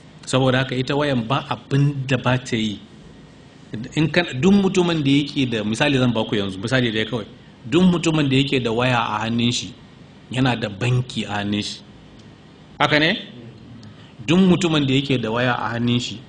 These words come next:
yana da duniya a hannun shi. Komai kake so, ko ina kake so, za ka iya sa waya ta kai ka wurare.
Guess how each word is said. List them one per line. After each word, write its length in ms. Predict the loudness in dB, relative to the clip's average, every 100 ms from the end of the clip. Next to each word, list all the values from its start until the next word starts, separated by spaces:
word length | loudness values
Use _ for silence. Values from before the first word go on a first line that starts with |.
| -20 -20 -20 -4
yana 220 | 0 2 0
da 80 | -6
duniya 600 | -8 -2 2 4 4 2
a 260 | 0 -2 -2
hannun 240 | 0 -2
shi. 160 | -4 -12 -18 -20 -20 -20 -20 -20 -20 -20 -20 -20 -20 -10
Komai 500 | 0 4 6 4 4
kake 300 | 2 2 0
so, 180 | 0 0
ko 180 | 0 0
ina 200 | 0 -2
kake 260 | -2 -4 -2
so, 180 | -4 -6 -12 -20 -12 0
za 120 | 0
ka 120 | 2
iya 120 | -2
sa 200 | 0 0
waya 200 | 2 0
ta 100 | 0
kai 140 | -2 -2
ka 120 | 0
wurare. 380 | 0 0 -2